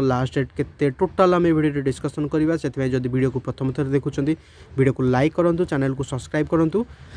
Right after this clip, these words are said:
ଚାଲନ୍ତୁ ଟାଇମ୍ ୱେଷ୍ଟ ନ କରି ଭିଡ଼ିଓ ଆଗକୁ ବଢ଼ି ଚାଲିବା। ଇଏ ଦେଖନ୍ତୁ, ଏନ୍ ଟି ପି ସିର ମାଇନିଂ ଲିମିଟେଡର କିଛି ପୋଷ୍ଟ ବାହାରିଛି। ଏନ୍ ଟି ପି ସି ଗୋଟିଏ ଆପଣ ଜାଣିଥିବେ, ଇଏ ଗୋଟିଏ ଲାର୍ଜେଷ୍ଟ ଇଣ୍ଟିଗ୍ରେଟେଡ୍ ପାୱାର କମ୍ପାନୀ। ଏଇଠି ଦେଖନ୍ତୁ,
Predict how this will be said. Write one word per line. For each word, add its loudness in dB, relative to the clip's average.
ଚାଲନ୍ତୁ 6
ଟାଇମ୍ 2
ୱେଷ୍ଟ 0
ନ 2
କରି 0
ଭିଡ଼ିଓ 0
ଆଗକୁ 0
ବଢ଼ି -2
ଚାଲିବା। 0
ଇଏ 2
ଦେଖନ୍ତୁ, 0
ଏନ୍ 2
ଟି 2
ପି 2
ସିର -2
ମାଇନିଂ 6
ଲିମିଟେଡର 2
କିଛି -6
ପୋଷ୍ଟ -2
ବାହାରିଛି। -2
ଏନ୍ -2
ଟି -4
ପି -6
ସି 0
ଗୋଟିଏ 2
ଆପଣ 2
ଜାଣିଥିବେ, 0
ଇଏ 4
ଗୋଟିଏ 2
ଲାର୍ଜେଷ୍ଟ 2
ଇଣ୍ଟିଗ୍ରେଟେଡ୍ 2
ପାୱାର 0
କମ୍ପାନୀ। -2
ଏଇଠି 8
ଦେଖନ୍ତୁ, 2